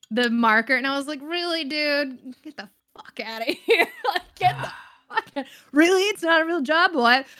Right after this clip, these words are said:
Speaker 1: I must not be paying for my food in my apartment with real money then." <laughs> Like,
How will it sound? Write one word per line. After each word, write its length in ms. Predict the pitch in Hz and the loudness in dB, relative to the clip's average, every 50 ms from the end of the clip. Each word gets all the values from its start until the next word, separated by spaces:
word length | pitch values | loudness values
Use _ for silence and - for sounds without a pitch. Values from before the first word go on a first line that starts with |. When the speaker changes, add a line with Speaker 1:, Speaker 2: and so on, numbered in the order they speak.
| - _ | -12 _
Speaker 1:
I 80 | - 247 | 0 2
must 300 | 247 277 302 - - - | 4 4 4 4 0 -2
not 240 | 247 277 285 294 302 | 0 4 4 4 4
be 80 | 294 294 | 2 -2
paying 360 | 254 - 302 277 294 302 320 | -2 0 0 2 2 0 -2
for 100 | - 285 | -2 0
my 200 | 262 269 254 254 | 2 4 4 4
food 420 | 254 - - 294 311 359 359 320 254 | 2 2 4 6 8 8 8 6 6
in 100 | 262 247 | 4 4
my 160 | 247 262 254 | 4 4 4
apartment 520 | 247 247 - 269 285 311 359 262 262 247 240 | 2 2 2 6 6 6 6 6 2 0 -2
with 120 | 247 220 | -2 -2
real 300 | 214 233 262 294 302 302 | 0 2 2 4 4 4
money 320 | 285 294 330 359 370 294 | 4 2 2 2 2 0
then." 180 | 247 226 247 277 - | 0 2 0 -2 -2
<laughs> 60 | - - - - - | -6 -18 -20 -8 -4
Like, 300 | 320 311 - - - 233 | -2 -2 -2 -4 -10 -18